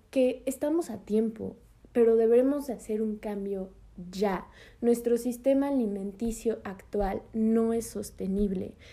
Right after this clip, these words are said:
Y pues obviamente nosotros como consumidores, si seguimos comiendo y comiendo y comiendo y demandando más y más y más carne,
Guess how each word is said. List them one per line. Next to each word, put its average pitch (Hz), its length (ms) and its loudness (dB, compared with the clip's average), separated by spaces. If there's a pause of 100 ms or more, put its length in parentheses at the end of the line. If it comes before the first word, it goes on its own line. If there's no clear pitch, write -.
(180)
Y 269 120 0
pues 262 300 0
obviamente 302 680 0
nosotros 254 580 -2
como 196 280 -8
consumidores, 196 960 -2 (260)
si 254 180 0
seguimos 262 600 0 (400)
comiendo 220 580 4
y 190 60 -4
comiendo 220 540 0
y 202 60 -2
comiendo 220 440 2
y 202 60 2
demandando 208 640 2
más 233 400 0
y 226 60 -2
más 233 340 2
y 214 80 -2
más 233 380 2
carne, 240 500 0